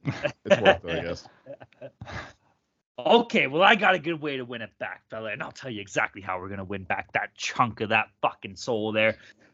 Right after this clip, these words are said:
Speaker 2: We got an eleven game slate set for Saturday, January the twenty-eighth.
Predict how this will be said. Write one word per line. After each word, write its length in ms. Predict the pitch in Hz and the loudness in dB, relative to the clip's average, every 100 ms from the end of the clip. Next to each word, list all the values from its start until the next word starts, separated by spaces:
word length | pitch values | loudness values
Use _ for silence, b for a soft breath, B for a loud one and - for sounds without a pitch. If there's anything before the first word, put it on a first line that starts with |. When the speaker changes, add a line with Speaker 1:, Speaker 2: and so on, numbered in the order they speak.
| _ | _
Speaker 2:
We 180 | 262 370 | 6 8
got 240 | 349 311 | 10 10
an 100 | 277 | 8
eleven 360 | 247 269 240 226 | 8 6 4 0
game 240 | 233 226 | 2 2
slate 400 | 196 - 233 226 | 0 -4 -2 -2
set 360 | - 220 196 - | -2 0 0 0
for 680 | 214 214 214 208 202 202 202 | -4 0 2 2 2 2 2
Saturday, 640 | 196 - 302 285 269 226 220 | 0 2 6 6 6 4 2
January 720 | - 311 294 269 254 247 226 | 0 2 2 2 2 2 2
the 200 | 202 226 | 0 -8
twenty-eighth. 1000 | - - 185 202 185 160 180 190 190 | -8 -10 -6 -4 -6 -4 2 4 4